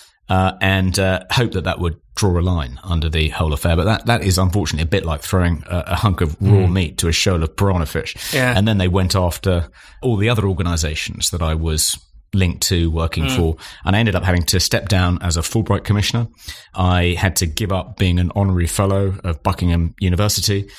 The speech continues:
Speaker 1: I had to step down from the board of the Multi-Academy Trust that I'd helped set up to house the four free schools I'd co-founded, and I then had to give up my day job running an education charity. So I lost five positions in total.
Speaker 3: Wow.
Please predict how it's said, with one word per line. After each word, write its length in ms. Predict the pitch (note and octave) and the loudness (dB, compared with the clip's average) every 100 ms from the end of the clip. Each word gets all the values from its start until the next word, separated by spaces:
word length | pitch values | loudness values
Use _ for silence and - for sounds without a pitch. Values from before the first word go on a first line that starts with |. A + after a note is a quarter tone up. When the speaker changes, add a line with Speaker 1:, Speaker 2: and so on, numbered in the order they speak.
| - - _ | -20 -20 _
Speaker 1:
I 180 | - F#2+ | -2 0
had 140 | G2 - | 0 0
to 60 | |
step 300 | - - - | -2 -2 -2
down 300 | A2 G2+ G2 | 0 0 0
from 480 | F2+ - G2 F#2+ F#2+ F2 | -2 0 0 2 -2 -2
the 240 | F#2+ F2 D#2+ E2 | -2 -2 -4 -2
board 480 | A2 G#2 G2 F#2+ - - | 0 0 0 -2 -6 -4
of 320 | F2+ E2+ - | -2 -2 0
the 200 | F#2 E2+ | 0 0
Multi-Academy 760 | G#2+ G2+ - E2+ - G2 F2 F2 | 0 0 0 -2 0 0 0 -2
Trust 520 | - G2 F#2 - - | -2 0 0 -4 -2
that 260 | F2+ - - - - | -2 -2 -10 -12 -4
I'd 160 | E2+ | 0
helped 200 | F#2+ E2 | 0 0
set 180 | - E2+ | -2 0
up 260 | F2 D#2+ - | 0 -4 -4
to 240 | - F2 E2 | -2 0 0
house 420 | F#2+ F2 E2+ - | 0 0 0 -2
the 120 | F2+ | -4
four 420 | - G2+ F#2 E2+ - - _ | -2 -2 0 -2 -6 -20 _
free 240 | - A2 | -2 -2
schools 340 | G#2+ A#2+ A2+ G#2 | 0 -2 0 0
I'd 280 | G2+ - | -2 -4
co-founded, 560 | - G#2 G#2 G#2+ G#2 G#2 - - - | -2 -2 2 0 0 -4 -12 -20 -10
and 120 | - G#2+ | -2 0
I 40 | |
then 200 | G2+ G#2+ | 2 2
had 160 | G2 F2+ | 0 0
to 60 | |
give 160 | E2 F#2+ | 0 0
up 100 | F#2 | 0
my 220 | G2 F#2+ | 2 0
day 260 | F#2 A#2+ A2 | 0 -2 -2
job 220 | - C#2+ - _ | -4 -10 -14 _
running 360 | F#2+ F#2+ F2+ E2+ | -2 0 2 2
an 180 | E2+ E2 | 0 -2
education 440 | F#2+ E2 E2+ D#2+ D#2+ | -4 -2 -2 -2 0
charity. 300 | F#2+ F2+ D2+ | 0 0 0
So 180 | G#2+ | 0
I 60 | A#2 | 0
lost 180 | G2+ - | 0 -2
five 300 | - G#2 - | 0 0 0
positions 500 | - F2 - - - | -4 -2 -4 -6 -2
in 100 | F#2 | 0
total. 280 | F2 G#2 | 2 2
Speaker 3:
Wow. 60 | B2+ | 2